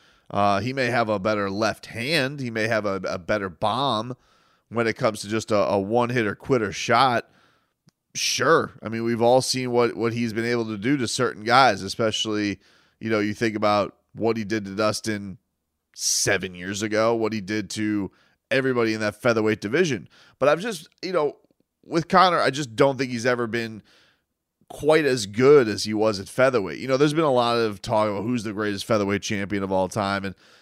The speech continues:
the only real knock that Conor ever gets against him for that is he never defended the belt, as if you don't think he could have defended the belt at a hundred and forty-five pounds. No. I mean, like, the guy went up, he won the belts at a hundred forty-five pounds.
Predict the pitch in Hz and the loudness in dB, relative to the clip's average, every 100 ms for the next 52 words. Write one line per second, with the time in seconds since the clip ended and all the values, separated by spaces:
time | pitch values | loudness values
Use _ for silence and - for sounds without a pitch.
0 | _ _ 139 196 220 170 151 113 104 117 | _ _ -2 0 2 4 4 4 4 2
1 | 117 104 127 113 107 104 98 98 104 - | 2 -2 2 2 4 2 2 0 0 -2
2 | 92 110 101 101 90 101 95 98 92 98 | -2 -4 -4 -8 -6 -2 0 0 -2 -6
3 | 104 107 104 - - 107 95 90 98 104 | -2 -2 -2 -6 -4 -4 -4 -8 -2 -2
4 | 90 - 117 113 131 107 117 120 143 - | -2 -2 -2 0 -4 -4 -4 -4 -6 -8
5 | 104 98 - 110 98 82 92 98 95 87 | -10 -12 -8 -6 -6 -6 -4 -2 -4 -4
6 | 90 92 85 _ _ _ - 107 110 117 | -4 -2 -4 _ _ _ -4 0 0 0
7 | 107 101 95 107 101 95 95 98 - 110 | -2 -4 -4 -2 -2 0 -2 -2 -4 -6
8 | 73 - - - _ 165 127 - - - | -6 -14 -20 -20 _ -2 -2 -2 -12 -8
9 | 131 135 135 131 107 _ _ _ _ 131 | -6 -4 0 0 -2 _ _ _ _ 2
10 | 156 165 160 143 131 127 113 117 131 135 | 6 6 6 4 4 2 0 -2 -2 0
11 | 127 123 123 113 110 107 110 110 98 104 | 2 2 2 0 0 -2 -2 -2 2 2
12 | 98 113 98 98 95 - | 2 0 0 -2 -8 -14